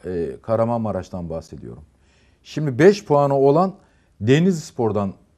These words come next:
biz bahsediyoruz. Tecrübesiyle, camiasıyla. Fethiyespor'u biraz önce siz, e, söylediniz.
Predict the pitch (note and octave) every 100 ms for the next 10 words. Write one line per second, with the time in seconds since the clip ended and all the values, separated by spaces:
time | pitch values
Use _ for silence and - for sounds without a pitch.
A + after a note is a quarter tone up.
0 | _ _ F2 F#2+ F2 F#2 F2 E2+ C#2+ C#2+
1 | C2 _ _ _ _ _ _ _ _ _
2 | _ _ _ _ _ A2 G#2+ G2+ F#2 F2+
3 | - A#1+ G1+ - _ _ _ _ _ _
4 | _ _ - G2 F#2 F2 D#2+ C2+ - -
5 | - - _ _ _ _ _ _ _ _
6 | _ _ _ _ _ _ _ _ _ -
7 | B2 B2+ D#3 D3 - D#3 E3 D3+ D#3 C3
8 | D3+ F3 - D#3 A2+ - G2 F2+ D2+ C#2
9 | E2+ - - - F2+ D#2+ D#2+ D2 -